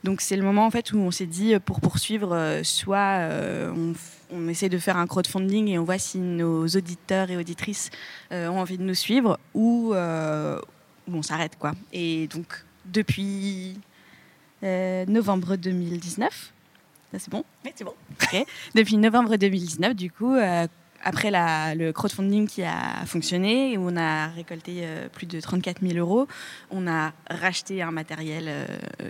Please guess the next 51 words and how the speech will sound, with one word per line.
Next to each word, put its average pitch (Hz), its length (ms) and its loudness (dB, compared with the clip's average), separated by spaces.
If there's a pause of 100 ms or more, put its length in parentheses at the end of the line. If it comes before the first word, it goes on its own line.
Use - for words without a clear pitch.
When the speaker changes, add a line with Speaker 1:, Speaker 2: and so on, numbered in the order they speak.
Speaker 1:
qui 156 260 -8
est 143 40 -6
quand 156 100 -4
même 156 180 -2
plus 180 140 0
qualitatif. 160 760 0
Euh, 160 280 0
on 160 200 -4
a 156 420 -4
embauché, 180 720 -2
euh, - 160 -8 (540)
bah, 165 220 -2
on 165 80 -6
avait 160 220 -4
deux 180 200 4
monteurs 190 380 2
et 180 60 0
maintenant 180 400 0
on 165 120 -2
en 160 120 -2
a 147 120 0 (340)
plus - 160 -8
qu'une. 226 340 2 (540)
Euh, 156 360 -2
et 160 180 2
voilà. 165 260 2
Et 151 60 -4
donc 147 280 -4
aujourd'hui, 196 540 4
on 175 280 2
s'occupe 175 320 -2 (120)
plus 247 220 8
de 202 80 0
cette 170 200 -4
partie, 190 760 -4
euh, 160 200 -4 (640)
euh, 143 320 -2
montage-mixage, 190 960 2
même 185 220 0
si 233 220 -2
on 220 160 0
est 185 180 -2
toujours 190 400 -10
toutes 208 220 -16
les 185 100 -10
deux, 180 100 -6
euh, 196 340 6
beaucoup 170 280 2
dans 190 160 2
l'éditorial 170 580 0
encore. 160 320 -6